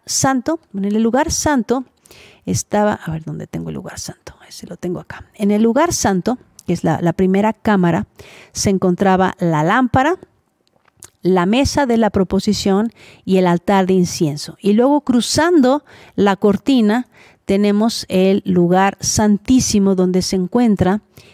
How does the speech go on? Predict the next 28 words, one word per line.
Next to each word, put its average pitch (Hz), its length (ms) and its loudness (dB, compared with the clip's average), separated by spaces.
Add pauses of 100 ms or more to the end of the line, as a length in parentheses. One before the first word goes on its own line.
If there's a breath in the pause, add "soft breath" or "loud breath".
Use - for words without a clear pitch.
(160 soft breath)
el 185 260 -2
arca 190 600 -2 (100)
del 170 260 -2
pacto. - 420 -8 (1000 loud breath)
Y 190 80 0
en 220 100 2
esta 302 320 0
arca 262 220 -2
del 240 180 2
pacto, 196 540 -2 (240)
dentro 247 400 -2
del 226 160 0
arca 196 240 -2
del 202 140 0
pacto 170 320 -4
se - 120 -6
encuentran 170 540 -2 (280 soft breath)
las 143 260 -10
tablas 226 340 2
de 233 100 0
la 226 140 2
ley, 185 340 0 (920 soft breath)
se - 200 -4
encuentra 185 440 0
la 160 160 2
vara 208 300 2
de 233 60 2
Aarón 208 420 2